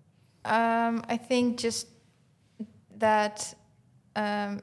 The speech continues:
mental health is something that people don't really talk about, and, um,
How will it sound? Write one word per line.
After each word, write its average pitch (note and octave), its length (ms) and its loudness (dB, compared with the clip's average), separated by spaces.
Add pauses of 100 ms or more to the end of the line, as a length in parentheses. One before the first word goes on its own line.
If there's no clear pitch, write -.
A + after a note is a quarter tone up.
mental G#3+ 340 0
health G#3+ 260 0
is G#3+ 100 -4
something G#3 480 -2
that G3+ 280 -4 (460)
people G#3 240 -4
don't G3+ 260 -4
really G3+ 280 -4
talk G3+ 320 -4
about, C#4 600 0
and, G3+ 460 -4 (580)
um, G3 640 -2